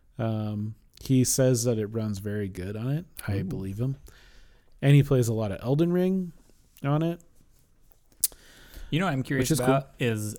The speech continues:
Speaker 3: um, profiles between each game.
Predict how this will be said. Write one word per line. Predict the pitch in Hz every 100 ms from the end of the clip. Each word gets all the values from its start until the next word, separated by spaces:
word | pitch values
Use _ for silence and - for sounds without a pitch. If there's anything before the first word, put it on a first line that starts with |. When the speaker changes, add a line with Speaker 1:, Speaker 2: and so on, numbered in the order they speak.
| -
Speaker 3:
um, | 120 107 101 95 92 107
profiles | - 131 120 117 104 95 92 - _ _ _
between | 113 - 110 101
each | 95 -
game. | 101 92 85